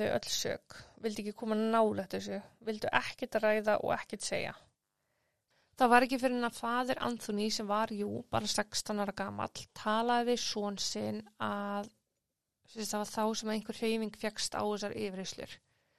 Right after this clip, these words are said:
Anthony játaði allt saman, sagði frá öllu, öllum smáatriðum frá A til Ö. Og á meðan Anthony sagði söguna sína, þá skiptust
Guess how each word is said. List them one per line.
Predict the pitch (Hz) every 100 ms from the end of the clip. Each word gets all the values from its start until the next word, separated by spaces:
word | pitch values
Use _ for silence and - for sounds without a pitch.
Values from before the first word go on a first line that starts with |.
| _ _ _ _ _ 220 240
Anthony | 240 254 240 240 240 - - _
játaði | 226 226 220 202 202
allt | -
saman, | 202 202 247
sagði | - - 220 214
frá | 220
öllu, | 214 - 208 220 220 - -
öllum | 208 - 220 208 -
smáatriðum | 214 208 208 202 202 202 202
frá | - 208
A | 202
til | 220 208
Ö. | 208 _ _ _ _ _ _ _
Og | 220
á | 220
meðan | 226 233 226
Anthony | 240 - 233 226
sagði | 226 220
söguna | - 214 208 202
sína, | - 202 214 240
þá | - 214
skiptust | - - 240 - - - 226 -